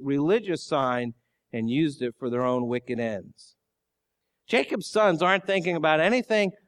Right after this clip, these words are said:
other than revenge here. They're certainly not thinking about God. And Shechem's not thinking about anything but Dinah. And so they strike this deal. And all that remains is to get the consent of the male population of Shechem, which is not a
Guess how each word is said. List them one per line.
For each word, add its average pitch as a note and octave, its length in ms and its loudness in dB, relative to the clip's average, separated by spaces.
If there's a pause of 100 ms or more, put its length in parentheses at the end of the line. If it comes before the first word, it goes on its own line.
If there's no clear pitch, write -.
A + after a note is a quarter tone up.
(140)
other F#3 280 4
than E3+ 220 2
revenge D3+ 540 2
here. B2 200 0
They're C#3+ 120 0
certainly G#3+ 440 2
not D#3+ 240 2
thinking D#3 320 -2
about C3 320 0
God. D3 380 0 (760)
And E3 140 0
Shechem's G#3+ 460 2
not F3+ 240 2
thinking F3+ 260 2
about E3 260 4
anything E3+ 440 2
but D3 180 0
Dinah. C3 460 0 (560)
And C#3+ 120 -6
so F#3+ 140 2
they F3+ 140 4
strike G3 420 0
this E3 220 0
deal. C3 420 0 (1300)
And C#3 80 0
all G#3+ 220 8
that A3 80 4
remains F3 480 2
is C#3+ 120 -10
to C#3 120 -8
get D3+ 200 -2
the D#3+ 100 -2
consent D#3 600 0
of C#3+ 260 2 (300)
the C3+ 100 -2
male D3 260 4
population D3 760 0
of D3+ 80 -4
Shechem, D3 480 0
which B2+ 220 -4
is B2 120 -4
not C#3 220 2
a C#3+ 60 -2